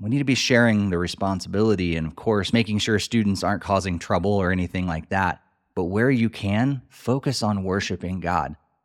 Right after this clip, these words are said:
And also take those times where you can throughout the day to just pray or read your Bible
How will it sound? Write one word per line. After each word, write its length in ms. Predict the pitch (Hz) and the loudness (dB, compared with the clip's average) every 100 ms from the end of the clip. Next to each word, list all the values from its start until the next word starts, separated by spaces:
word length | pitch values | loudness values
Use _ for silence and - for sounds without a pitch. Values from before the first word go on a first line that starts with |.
| _ | _
And 100 | 98 | -2
also 260 | 120 131 123 | -2 0 -2
take 280 | - 127 123 | 0 -2 2
those 240 | 113 101 | 0 0
times 440 | - 110 113 98 | -2 0 2 0
where 140 | 90 98 | -2 -4
you 140 | 90 | -4
can 320 | - 101 107 | -4 -2 -2
throughout 340 | 95 98 107 98 | 0 2 2 2
the 80 | 90 | -2
day 400 | 82 101 98 92 | 0 0 0 -2
to 160 | - | -8
just 420 | 87 95 87 - - | -6 -6 -6 -10 -18
pray 480 | - 104 95 98 - _ _ _ | -2 2 2 -2 -12 _ _ _
or 260 | - 95 90 | -6 -4 -2
read 320 | 101 123 104 | 2 2 4
your 140 | 107 | 2
Bible 560 | 95 90 80 76 76 | 2 0 0 -4 -8